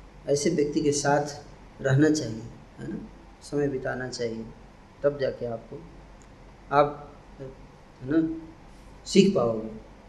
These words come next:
Spend time, hear from them। पीटो उनको जाके, आप पीट के देखिए, आपको प्रेम दे देंगे, है कि नहीं? है ये।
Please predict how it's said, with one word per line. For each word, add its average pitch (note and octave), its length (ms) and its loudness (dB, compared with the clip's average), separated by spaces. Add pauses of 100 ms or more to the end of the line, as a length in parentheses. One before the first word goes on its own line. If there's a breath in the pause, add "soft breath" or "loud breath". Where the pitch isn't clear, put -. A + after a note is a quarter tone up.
(720)
Spend C#3+ 320 0
time, B2+ 440 -2
hear F#3 180 10
from C#3 280 0 (440)
them। G#3+ 160 -6 (1400)
पीटो G#3 260 12
उनको C#3 300 8
जाके, A#2+ 340 -8 (2500)
आप B2+ 160 -12
पीट D#3+ 180 4
के E3 100 4
देखिए, E3+ 340 -2 (1000)
आपको A#2+ 220 -10
प्रेम E3+ 260 0
दे F3+ 140 0
देंगे, F#3+ 300 -6 (1500)
है C3+ 60 -10
कि E3 120 -6
नहीं? G#3+ 100 -10 (2000)
है A2+ 160 -6
ये। A2+ 100 -10